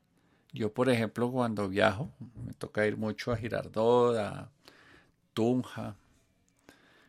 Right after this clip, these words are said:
Ibagué por cuestiones de trabajo, y hay sectores de la carretera donde no hay internet. Lo que hago es bajar los podcasts que me gustan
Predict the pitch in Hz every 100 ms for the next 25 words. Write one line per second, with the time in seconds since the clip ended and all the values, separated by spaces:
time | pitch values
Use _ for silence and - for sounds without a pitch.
0 | - 117 113 98 80 98 - 113 - -
1 | 104 104 110 107 98 95 98 101 117 127
2 | 110 98 104 104 120 - 123 120 120 113
3 | - 104 98 - 95 107 110 101 92 92
4 | 95 117 107 - - 117 139 139 127 123
5 | 127 - 92 101 101 - - - - -
6 | _ _ - 110 107 110 104 123 - 131
7 | 120 - 120 - 143 143 135 - 139 143